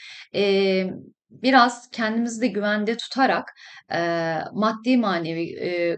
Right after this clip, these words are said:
konularda biraz cesaretli olmalıyız şeklinde düşünebiliriz. Ee, hemen ertesi günü yani otuz, e, Eylül'de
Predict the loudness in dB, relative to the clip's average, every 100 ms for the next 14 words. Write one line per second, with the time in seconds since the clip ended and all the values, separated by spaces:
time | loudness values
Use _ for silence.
0 | -4 -4 0 0 0 0 0 -2 -8 _
1 | 2 4 4 0 0 -2 -2 -2 0 0
2 | -2 -2 -2 -4 -4 -4 -6 -2 -2 -2
3 | -8 -20 _ -4 -2 0 2 2 0 -2
4 | -6 -16 _ _ _ _ -20 -4 0 2
5 | 4 4 4 2 0 0 4 4 4 0
6 | -6 -4 -2 -2 -4 -6 -2 0 0 -2
7 | -2 0 0 -2 -2 0 0 0 0 0
8 | -2 2 0